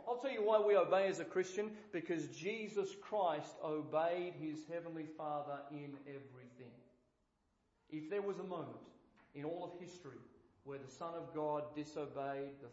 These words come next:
Father, we have no reason to obey. But you know what? You know what the Bible says in John fourteen thirty-one?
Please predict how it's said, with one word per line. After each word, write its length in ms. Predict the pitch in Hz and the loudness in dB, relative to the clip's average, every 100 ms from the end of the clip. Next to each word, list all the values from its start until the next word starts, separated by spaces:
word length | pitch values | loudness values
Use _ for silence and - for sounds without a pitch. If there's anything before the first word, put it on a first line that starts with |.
| - | -10
Father, 300 | 131 131 131 120 | -8 -6 -8 -10
we 100 | 131 131 | -14 -14
have 100 | 131 127 127 | -16 -14 -14
no 120 | 131 127 | -12 -14
reason 380 | 123 120 117 - | -16 -18 -20 -18
to 80 | 117 | -18
obey. 360 | 110 110 - - _ _ _ _ _ _ _ _ _ - | -18 -18 -20 -20 _ _ _ _ _ _ _ _ _ -16
But 160 | 151 | -10
you 60 | 170 | -2
know 140 | 180 | 0
what? 180 | 170 175 - - - _ - | 2 0 -4 -16 -20 _ 0
You 80 | 165 | 2
know 60 | |
what 80 | 175 | 2
the 40 | |
Bible 320 | 147 165 170 160 | 6 8 8 4
says 320 | 165 165 147 | 0 0 0
in 80 | 131 | 2
John 220 | 156 156 | 4 4
fourteen 380 | 160 165 156 151 | 6 6 6 2
thirty-one? 520 | 156 147 135 139 | 2 2 2 0